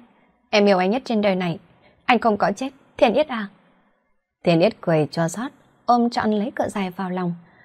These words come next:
Không phải hắn kịp nhận ra trong đám xe đi qua có thuộc hạ của mình thì chết chắc đến nơi rồi.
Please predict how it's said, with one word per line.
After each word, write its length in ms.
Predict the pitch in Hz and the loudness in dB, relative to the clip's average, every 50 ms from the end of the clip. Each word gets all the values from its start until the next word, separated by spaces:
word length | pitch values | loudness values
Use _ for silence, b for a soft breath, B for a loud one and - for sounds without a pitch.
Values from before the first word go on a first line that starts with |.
| b b b b b _ _ | b b b b b _ _
Không 260 | - 185 170 165 160 | 2 2 4 4 2
phải 140 | - 165 160 | 0 0 -2
hắn 280 | 165 151 156 170 214 | -2 -2 -2 -2 0
kịp 200 | - 233 - - | 0 0 0 0
nhận 160 | 160 175 - - | 0 -2 -2 -2
ra 280 | - - 165 165 165 | -4 -2 -2 -2 -2
trong 340 | 170 - - 170 170 165 165 | -4 -4 -4 -2 -2 -2 -2
đám 220 | 165 165 165 180 | -2 -2 -4 -4
xe 300 | 196 - 202 190 190 190 190 b b b b b b _ | -6 -6 -4 -4 -4 -6 -8 b b b b b b _
đi 180 | 214 240 240 226 | 2 4 4 4
qua 280 | 226 233 220 220 214 | 4 0 -2 -2 -4
có 180 | 214 - 233 277 | -4 -6 -8 -6
thuộc 200 | - 302 247 - | -4 -6 -6 -4
hạ 140 | - 208 - - | -6 -6 -6 -4
của 100 | - 196 | -4 -4
mình 260 | 185 185 190 180 180 170 B B B B B B _ _ - | -2 0 0 -2 -2 -6 B B B B B B _ _ 4
thì 140 | 254 240 226 - | 4 4 4 2
chết 120 | 330 330 - | -2 -4 -4
chắc 180 | - 330 - - | -6 -6 -2 0
đến 240 | 185 180 185 190 190 | 0 2 2 0 0
nơi 140 | 180 170 | 0 -2
rồi. 260 | 170 175 170 156 147 | -2 0 -2 -2 -2